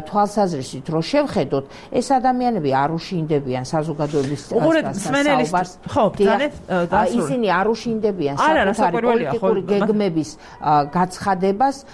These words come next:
Speaker 1: და ისინი პასუხისმგებლობას იღებენ იმაზე, რომ ამ დანაპირებს და ამ წინადადებებს და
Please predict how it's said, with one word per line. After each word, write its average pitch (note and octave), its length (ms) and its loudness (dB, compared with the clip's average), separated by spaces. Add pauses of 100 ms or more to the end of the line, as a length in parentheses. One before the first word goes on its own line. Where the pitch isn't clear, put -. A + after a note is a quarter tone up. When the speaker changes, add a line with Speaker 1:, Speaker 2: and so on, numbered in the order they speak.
(120)
Speaker 1:
და A#3 220 0 (180)
ისინი A#3+ 400 -4 (100)
პასუხისმგებლობას G3 1120 -2
იღებენ E3+ 500 0
იმაზე, D#3 400 0
რომ A3 180 -2 (100)
ამ E3 300 0 (380)
დანაპირებს D3 800 0
და C3+ 80 -4
ამ C3 220 0 (180)
წინადადებებს C#3 960 -4
და B2 80 -2